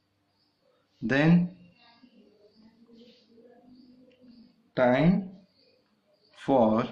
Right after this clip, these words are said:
shift of one degree is equals to how much, right? So time is equals to one degree into twenty-four.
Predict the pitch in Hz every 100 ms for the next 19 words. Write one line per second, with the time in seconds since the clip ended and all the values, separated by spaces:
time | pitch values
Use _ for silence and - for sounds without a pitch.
0 | - - - _ _ _ _ _ _ _
1 | _ _ _ _ - - - 151 185 180
2 | - - - - 120 113 117 - - -
3 | 113 123 175 185 131 117 - 120 123 -
4 | 127 117 120 - 117 110 - 151 170 175
5 | - - - - 190 196 175 170 - -
6 | - - - - - - 220 196 - -
7 | - - _ - - _ - - 156 175
8 | - - - _ _ _ _ _ _ _
9 | _ _ _ - 135 139 165 - 120 143
10 | 143 143 139 131 131 - 147 151 131 147
11 | 175 170 160 170 202 226 - 135 139 170
12 | 175 143 131 135 160 156 165 170 170